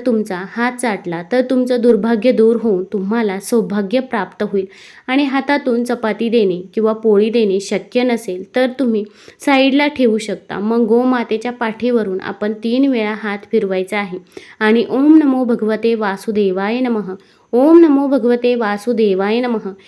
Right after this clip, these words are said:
या मंत्राचा अकरा वेळा जप करायचा आहे. गोमातेचे मनोभावे दर्शन घ्यायचं आहे. तुमच्या मनामध्ये जी काही इच्छा आहे, जी काही मनोकामना आहे, ती गोमातेला सांगायची आहे व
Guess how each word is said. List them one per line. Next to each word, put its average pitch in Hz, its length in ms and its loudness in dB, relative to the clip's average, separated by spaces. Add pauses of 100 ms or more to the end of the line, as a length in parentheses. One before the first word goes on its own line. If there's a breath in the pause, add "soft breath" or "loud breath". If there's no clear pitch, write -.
(180 loud breath)
या 233 140 4
मंत्राचा 214 600 0 (100)
अकरा 240 360 -2
वेळा 208 280 -2 (100)
जप 220 340 -4
करायचा 185 380 -6
आहे. 180 180 -10 (340 soft breath)
गोमातेचे 214 800 2
मनोभावे 214 680 0
दर्शन 208 440 -2
घ्यायचं 208 320 -2
आहे. 196 180 -6 (360 loud breath)
तुमच्या 269 300 2
मनामध्ये 294 480 2
जी 269 240 0
काही 262 380 -2
इच्छा 247 300 -2
आहे, 202 380 -2
जी 226 160 0
काही 226 380 -2
मनोकामना 214 640 -2
आहे, 185 240 -6 (420 loud breath)
ती 330 120 8
गोमातेला 240 800 0
सांगायची 190 560 -2
आहे 180 200 -8 (360 soft breath)
व 233 160 2